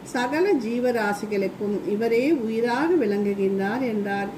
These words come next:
மாயையால் சூழப்பட்ட பிரம்மனால் ஈசனை உணர முடியவில்லை. ஒவ்வொரு கற்பத்திலும்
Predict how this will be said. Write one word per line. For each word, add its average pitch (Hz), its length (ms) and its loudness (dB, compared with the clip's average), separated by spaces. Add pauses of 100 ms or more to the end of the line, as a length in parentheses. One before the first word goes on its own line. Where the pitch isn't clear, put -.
(340)
மாயையால் 220 680 2
சூழப்பட்ட 208 720 -2 (100)
பிரம்மனால் 208 720 0
ஈசனை 220 440 0
உணர 247 340 2
முடியவில்லை. 190 760 4 (400)
ஒவ்வொரு 262 520 4
கற்பத்திலும் 202 760 -2